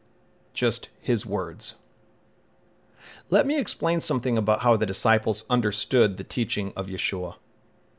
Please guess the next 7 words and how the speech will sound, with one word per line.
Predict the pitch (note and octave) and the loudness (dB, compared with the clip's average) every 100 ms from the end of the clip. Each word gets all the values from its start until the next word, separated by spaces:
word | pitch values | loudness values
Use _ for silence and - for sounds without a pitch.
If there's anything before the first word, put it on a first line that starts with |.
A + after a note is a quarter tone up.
| _ _ _ - - - | _ _ _ -20 -18 -2
In | F3 F3+ | 2 4
mainstream | F#3+ A3+ - A3+ G#3+ | 4 4 2 2 4
traditional | F3+ D#3 D#3 D#3 D3 - | 2 2 0 0 -2 -2
church | - C#3 C#3 - | 2 2 2 -8
theology | - B2+ A2+ A2+ A#2+ A#2 B2+ A#2 | -6 2 4 6 6 4 2 0
and | F#2+ | -2
soteriology, | - - A#2 G#2 C#3 A#2+ G#2 G#2 A2 G#2 A2+ A2 | -4 0 0 0 2 4 4 4 2 0 -4 -4